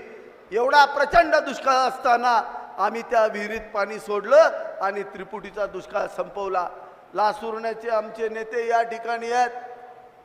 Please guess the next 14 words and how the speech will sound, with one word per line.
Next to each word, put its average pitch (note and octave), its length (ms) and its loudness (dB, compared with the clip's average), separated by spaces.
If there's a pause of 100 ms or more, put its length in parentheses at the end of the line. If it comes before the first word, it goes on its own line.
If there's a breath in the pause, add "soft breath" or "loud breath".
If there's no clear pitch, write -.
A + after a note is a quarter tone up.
(140)
भाऊंना C4 380 4
विचारा, C4+ 540 4 (640)
किसनराव B3+ 460 2
भाऊ C4 140 4
सावंतांना C#4 580 2
विचारा, C4+ 500 4 (480)
या A3 220 2
वेळेला A3+ 400 4
लासुरण्याला A3 880 6 (1500)
ते A#3 100 2
असताना C4+ 580 4
कायम C4+ 440 2
दुष्काळ A#3+ 420 4
मिळायचा G3+ 560 0